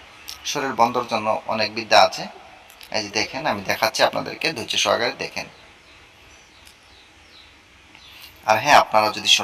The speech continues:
নতুন হয়ে থাকেন, তাহলে অবশ্যই আমার এই চ্যানেলটি সাবস্ক্রাইব করে এই চ্যানেলের সাথে থাকুন, অনেক কিছুই জানতে পারবেন এবং কি শিখতে পারবেন। কারণ আমার এই চ্যানেলে অনেক পুরাতন, পুরাতন গুপ্ত বিদ্যাগুলো আমি আপলোড করে থাকি, আপনাদের কোনো না কোনো কাজে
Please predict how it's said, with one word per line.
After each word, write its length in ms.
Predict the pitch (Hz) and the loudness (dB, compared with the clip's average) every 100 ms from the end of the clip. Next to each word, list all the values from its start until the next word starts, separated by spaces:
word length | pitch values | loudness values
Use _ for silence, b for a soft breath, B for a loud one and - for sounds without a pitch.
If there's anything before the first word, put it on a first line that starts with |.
| 101 | 0
নতুন 180 | 95 117 | -6 -4
হয়ে 120 | 120 113 | -2 -2
থাকেন, 180 | - 160 | -4 -2
তাহলে 200 | 101 101 - | -2 -2 -4
অবশ্যই 420 | - 104 - 95 92 - B B B 104 | -4 -4 -2 -2 -4 -14 B B B 2
আমার 140 | 110 110 | 4 2
এই 60 | 107 | 0
চ্যানেলটি 300 | 101 101 101 - | -2 -2 -4 -2
সাবস্ক্রাইব 400 | 101 101 - 104 | -2 -2 -4 -4
করে 100 | 107 101 | 0 -2
এই 40 | - | -2
চ্যানেলের 280 | 104 98 - | -4 0 0
সাথে 160 | - 117 | 0 -6
থাকুন, 200 | 143 98 - | -8 -12 -10
অনেক 140 | 113 110 | -8 -8
কিছুই 220 | 147 - 147 | -6 -6 0
জানতে 200 | 131 117 107 | 0 0 0
পারবেন 240 | 104 - - | -2 -2 -6
এবং 140 | 104 98 - | -4 -4 -4
কি 60 | - | -4
শিখতে 240 | - - - | -4 -6 -4
পারবেন। 280 | - - - - - B B B B - | -4 -4 -18 -20 -20 B B B B 4
কারণ 180 | 117 117 - | 4 4 0
আমার 160 | 107 107 | 2 0
এই 60 | 98 | -2
চ্যানেলে 240 | 98 98 95 104 | -4 -4 -4 -4
অনেক 140 | 113 - | -6 -6
পুরাতন, 320 | 127 127 143 135 | -2 -2 -2 -4
পুরাতন 280 | 131 131 143 | -4 -4 -8
গুপ্ত 180 | 135 - 123 | -12 -10 -10
বিদ্যাগুলো 360 | 123 120 110 104 | -4 -4 -2 -2
আমি 100 | 104 101 | 0 -2
আপলোড 200 | - 117 - | -4 -8 -4
করে 120 | 127 156 | -4 -4
থাকি, 180 | 180 285 - B B B - | -12 -14 -16 B B B -10
আপনাদের 300 | - 98 101 101 | -4 -2 -4 -4
কোনো 120 | 104 101 | -4 0
না 40 | 101 | -2
কোনো 140 | 95 95 98 | -2 -2 2
কাজে 200 | 101 | 2